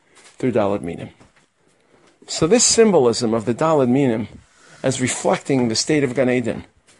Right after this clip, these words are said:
and the mitzvah as prompting the return to Gan Eden, is true about all four minim. In particular, as the all four minim,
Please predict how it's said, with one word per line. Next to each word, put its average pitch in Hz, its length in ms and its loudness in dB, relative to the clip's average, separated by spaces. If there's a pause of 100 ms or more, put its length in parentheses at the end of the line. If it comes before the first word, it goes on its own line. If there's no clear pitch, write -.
(760)
and 120 200 0
the 127 40 2
mitzvah 160 360 0
as 110 160 -2
prompting 185 560 0
the 113 80 -4
return 147 400 0
to 131 120 0
Gan 107 200 -4
Eden, 82 300 -8 (640)
is 127 140 -2
true 202 220 2
about 143 220 2
all 123 180 2
four 135 240 0
minim. 131 320 -2 (1080)
In 165 120 4
particular, 143 640 2
as 117 160 0
the 131 80 2
all 147 180 2
four 131 260 0
minim, 123 440 0